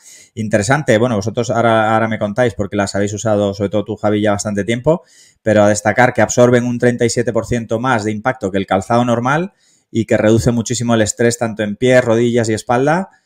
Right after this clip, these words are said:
O sea que tienen que estar muy, muy bien para eso, para los días que estás así cansado de patas. Son unisex, la, están en negro y en, y en color nómada, que es ese color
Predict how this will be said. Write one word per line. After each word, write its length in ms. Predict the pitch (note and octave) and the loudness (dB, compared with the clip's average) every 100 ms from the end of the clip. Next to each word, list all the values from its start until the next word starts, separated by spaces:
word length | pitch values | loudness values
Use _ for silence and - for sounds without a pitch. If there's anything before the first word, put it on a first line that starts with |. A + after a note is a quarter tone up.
| _ | _
O 120 | - | -10
sea 140 | G#2+ G2+ | -6 -2
que 480 | G#2 G2+ G2+ G2+ G2 | 0 2 2 0 -2
tienen 140 | G#2+ | -6
que 60 | G#2+ | -6
estar 240 | - A2 | -2 -2
muy, 240 | A2 A2 A2 | -2 -6 -4
muy 160 | G#2+ | -2
bien 240 | G#2 G#2+ G#2+ | 0 0 -2
para 540 | A2+ G#2+ G2 F#2 F#2 | -2 0 0 -4 -4
eso, 200 | F#2+ F#2 | -6 -6
para 360 | F2 F2+ F2+ F2+ | -4 -2 -2 -2
los 160 | F#2 F#2 | -4 -4
días 160 | G2+ | -4
que 80 | - | -6
estás 240 | - G#2 | -8 -8
así 140 | G2 G#2 | -8 -8
cansado 340 | G#2 G2+ G#2 | -8 -2 0
de 60 | G2+ | 4
patas. 400 | G#2+ F2+ F2 - _ _ | 2 0 -4 -8 _ _
Son 260 | - B2 A#2+ | -4 -2 0
unisex, 600 | A2+ G#2+ F3+ - - _ | 0 2 2 2 -8 _
la, 180 | A2+ G#2+ | -4 -2
están 260 | G2+ A2+ G#2+ | -2 -4 -6
en 140 | A2 | -4
negro 340 | A#2 A2+ A2 A2 | -2 0 2 2
y 140 | A2 | 2
en, 360 | A2 G#2+ G#2+ - | 0 -4 -12 -18
y 80 | G#2+ | -14
en 120 | G#2 | -10
color 340 | G2+ G#2 A2 - | 0 2 2 -2
nómada, 560 | - G#2 A#2 C3+ D#3 G#3+ _ _ _ _ | -4 4 4 4 2 0 _ _ _ _
que 80 | G#2+ | -8
es 100 | - | -8
ese 180 | G2+ G#2 | -8 -4
color 640 | G#2 G2+ G2 G2 F#2+ G2 | 0 2 4 4 2 0